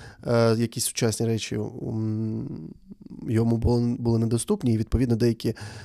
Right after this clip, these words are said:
е, штуки ви були обмежені в тому, що, що у нього запитати, тому що він вам відповідає, що, "Вибачайте, у мене там тільки до дві тисячі двадцять першого року, е, є інфа". От. І зараз компанія OpenAI оголосила про випуск оновленої версії своєї флагманської моделі штучного інтелекту G P T чотири,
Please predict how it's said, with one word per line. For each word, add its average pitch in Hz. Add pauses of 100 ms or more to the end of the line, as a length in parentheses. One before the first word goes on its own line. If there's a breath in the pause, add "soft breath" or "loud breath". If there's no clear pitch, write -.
(320 loud breath)
е, 117
штуки 139
ви 110
були 117
обмежені 110
в -
тому, 113
що, 98
що 117
у 113
нього 107
запитати, 113
тому 110
що 113
він 113
вам 113
відповідає, 113
що, 110
"Вибачайте, 120
у 117
мене 117
там 104
тільки -
до 110
дві 107
тисячі 113
двадцять 110
першого 110
року, 131 (580 loud breath)
е, 110
є 113
інфа". - (720 loud breath)
От. 110
І 143
зараз 160
компанія 131
OpenAI 117
оголосила 110
про 110
випуск -
оновленої 110
версії 117
своєї 113
флагманської 120
моделі 147
штучного 151
інтелекту 143
G 135
P 151
T 170
чотири, 220